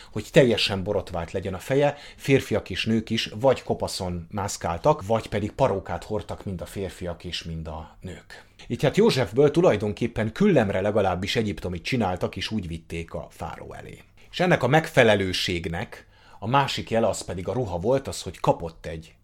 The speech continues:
ruhát. És, ö, szintén visszautalva az előző epizódokra, egyrészt az Isten áldása és kommunikációja, másrészt pedig a ruháknak a nagyon fontos szerepe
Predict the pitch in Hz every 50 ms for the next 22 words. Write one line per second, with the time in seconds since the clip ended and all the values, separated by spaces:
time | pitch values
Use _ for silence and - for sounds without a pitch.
0 | _ _ - - 107 98 82 82 - - - - - - - - _ _ - 120
1 | 120 117 120 113 - - - 123 110 110 107 107 - - - - - 170 147 113
2 | 113 104 101 107 110 - - 110 101 104 98 - 90 90 90 90 90 87 110 101
3 | 95 92 85 80 101 113 123 - 107 95 85 95 87 90 87 90 82 - - 113
4 | 123 147 160 160 165 - - - - - - - - - - _ _ _ _ _
5 | _ - 120 117 113 113 110 104 - 113 107 143 139 - - 107 104 95 95 104
6 | 101 113 - 110 - - - 135 160 170 - - - - - - - _ _ _
7 | _ - _ _ _ _ _ _ _ _ _ _ - 98 - - - 110 98 104
8 | 104 95 - - 92 87 90 - - - 90 85 85 87 87 95 120 165 190 -
9 | - _ _ _ _ _ - _ _ _ _ - - - - - - - - -
10 | _ _ _ _ _ _ _ - 110 120 143 143 135 127 - - 107 92 - -
11 | - 101 90 85 95 90 - 98 90 90 90 85 - - - _ - - 127 135
12 | 151 127 135 120 92 - - - 107 - - 90 90 90 87 90 85 82 - 90
13 | 85 80 80 80 - - - 92 82 82 82 - 82 82 85 90 101 -